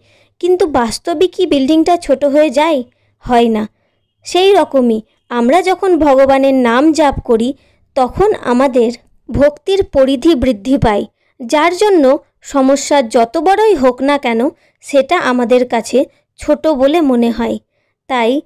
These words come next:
অবশ্যই নাম জাপ করুন। আপনারা যদি চান, আমি আমার পরবর্তী ভিডিওতে আপনাদেরকে দেখিয়ে দিব কিভাবে মালা জাপ করতে হয়।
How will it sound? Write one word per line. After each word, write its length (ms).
অবশ্যই 720
নাম 360
জাপ 300
করুন। 400
আপনারা 460
যদি 240
চান, 360
আমি 280
আমার 240
পরবর্তী 640
ভিডিওতে 480
আপনাদেরকে 640
দেখিয়ে 420
দিব 280
কিভাবে 480
মালা 340
জাপ 320
করতে 320
হয়। 220